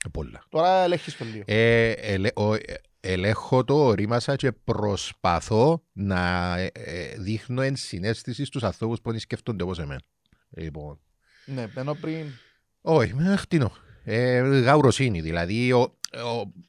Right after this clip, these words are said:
Speaker 1: ξέρεις, μόνο εγώ έχω δίκιο. Ε, εν τούτον, όλοι οι άλλοι μανί, μόνο εγώ είμαι έξυπνος.
Speaker 2: Είδες την εμπειρία να που κάνει;
Speaker 1: Ε, φίλε, είναι η εμπειρία.
Speaker 2: Η εμπειρία κάνει εσύ και μαθαίνεις πολλά πράγματα.
Speaker 1: Ναι,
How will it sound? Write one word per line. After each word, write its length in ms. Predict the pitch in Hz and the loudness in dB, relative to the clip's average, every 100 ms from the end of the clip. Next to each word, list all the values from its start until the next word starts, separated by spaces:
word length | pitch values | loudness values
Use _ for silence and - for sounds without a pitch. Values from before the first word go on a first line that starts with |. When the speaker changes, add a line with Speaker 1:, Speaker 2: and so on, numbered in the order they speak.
| _ - | _ -2
Speaker 1:
ξέρεις, 220 | 123 104 | 0 6
μόνο 160 | 151 151 | 8 8
εγώ 140 | 139 | 8
έχω 180 | 139 113 | 8 6
δίκιο. 340 | 98 78 - _ _ _ _ _ | -2 -6 -12 _ _ _ _ _
Ε, 220 | - 101 113 | -6 -2 0
εν 120 | 117 | 4
τούτον, 260 | 135 95 | 4 4
όλοι 180 | 113 165 | 2 4
οι 40 | 156 | 6
άλλοι 220 | 160 165 | 6 4
μανί, 560 | 156 127 117 180 196 185 | 4 2 2 0 2 2
μόνο 160 | 185 | 4
εγώ 140 | 165 180 | 4 6
είμαι 140 | 156 | 4
έξυπνος. 540 | 104 - 73 73 - _ _ _ _ _ | 2 -4 -8 -10 -14 _ _ _ _ _
Speaker 2:
Είδες 220 | 143 147 | -10 -10
την 120 | - 151 | -6 -6
εμπειρία 320 | 143 143 147 | -4 -4 -6
να 120 | 147 | -8
που 80 | 147 | -12
κάνει; 200 | 160 104 - - | -14 -16 -20 -4
Speaker 1:
Ε, 240 | 123 175 | 0 0
φίλε, 200 | 202 196 | 0 -4
είναι 180 | 190 190 | -4 -4
η 40 | |
εμπειρία. 420 | 208 208 208 - - | -4 -2 -4 -6 -12
Speaker 2:
Η 100 | - | -14
εμπειρία 320 | 120 113 120 143 | -12 -8 -6 0
κάνει 240 | 160 165 | 0 -2
εσύ 140 | 156 | -8
και 80 | 180 | -10
μαθαίνεις 340 | 139 98 147 - | -12 -12 -16 -14
πολλά 180 | 117 | -14
πράγματα. 240 | 123 113 | -6 -2
Speaker 1:
Ναι, 20 | 170 | 0